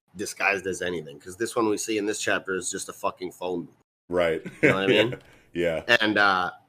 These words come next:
Speaker 1: I feel like I'm gonna be scanning every panel going forward. It's like, "Is this fucking shit a spaceship?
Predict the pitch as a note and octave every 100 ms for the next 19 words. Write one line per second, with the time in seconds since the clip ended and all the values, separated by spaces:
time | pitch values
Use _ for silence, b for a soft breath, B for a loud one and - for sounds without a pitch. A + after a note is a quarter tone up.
0 | _ _ - - D3+ C3+ C3 B2+ A#2+ A#2
1 | - - G#2+ G#2+ G#2 - G2+ F#2+ G#2+ G2
2 | G2+ G2+ F#2+ F2 F#2 F2+ F2 F#2 F2 F2
3 | F2 E2+ E2+ - B B - - A2+ -
4 | B2 - A#2 - A#2+ - A#2+ D3+ - F#3